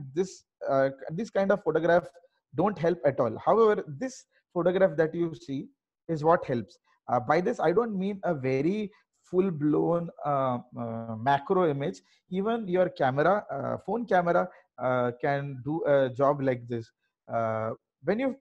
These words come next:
photograph an ant, it is very important that you kind of capture three important feature or four important features. One is the head of the ant.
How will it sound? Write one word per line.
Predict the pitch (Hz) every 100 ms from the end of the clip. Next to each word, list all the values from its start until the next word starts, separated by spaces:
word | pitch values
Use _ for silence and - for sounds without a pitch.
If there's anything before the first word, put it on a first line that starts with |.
| -
photograph | 170 190 196 196
an | -
ant, | 135 202 -
it | 151
is | 208
very | 147 185 196
important | 147 - 156 175 180 156
that | 147 180 - _ _ _
you | 131 151 175 190 180 - -
kind | 156 165
of | 190 185 -
capture | - 123 - 180 180 - _
three | 175 196 220
important | 175 147 139 143 139 156 156 -
feature | 139 127 -
or | 139
four | 139 226
important | 208 156 151 147 151
features. | 135 117 123 113 _ _ _ -
One | 135 185
is | 165 147
the | 147
head | 117 117 165
of | 170 160
the | 170 -
ant. | 139 214